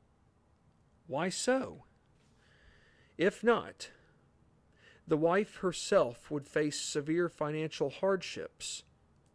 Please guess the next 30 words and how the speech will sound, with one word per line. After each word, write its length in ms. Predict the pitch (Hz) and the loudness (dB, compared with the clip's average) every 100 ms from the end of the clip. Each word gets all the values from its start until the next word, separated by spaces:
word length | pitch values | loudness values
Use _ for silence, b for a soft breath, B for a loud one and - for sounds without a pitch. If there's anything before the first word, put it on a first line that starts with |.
| _ _ B B B | _ _ B B B
in 140 | 147 | 0
regards 460 | 147 147 160 160 - | 0 4 6 4 2
to 100 | - | -6
s-, 180 | - - | -6 -4
not 180 | 156 151 | 0 2
only 160 | 160 156 | 2 2
just 240 | 143 - | 0 -2
supporting 380 | 147 - 160 135 | -4 0 0 0
herself, 560 | 131 - 202 202 - - | -6 2 4 4 0 -4
but 140 | - 131 | 0 2
how 140 | 151 | 0
about 200 | 156 160 | 2 2
a 40 | 151 | 2
family? 680 | - 165 202 110 95 - _ _ _ _ _ _ _ _ B B B B B B | 0 0 0 -4 -10 -16 _ _ _ _ _ _ _ _ B B B B B B
You 80 | 202 | 4
know 80 | |
what 100 | 262 | 6
this 220 | 226 226 214 | 6 4 4
reminds 400 | 175 175 190 170 | 4 2 0 2
me 100 | 196 | 2
of, 140 | 196 | 2
folks? 440 | - 202 - - - _ _ _ _ _ _ _ _ - | 2 0 -2 -12 -12 _ _ _ _ _ _ _ _ -12
Whenever 320 | - 156 202 208 | 0 2 4 4
my 120 | 175 | 4
wife 300 | 160 165 160 | 4 4 2
and 80 | 151 | -2
I 80 | |
go 160 | 139 151 | 2 4
to 80 | 139 | 4
Williamsburg, 960 | 135 143 151 135 120 - 110 117 117 | 4 4 4 0 -6 -6 -4 -6 -12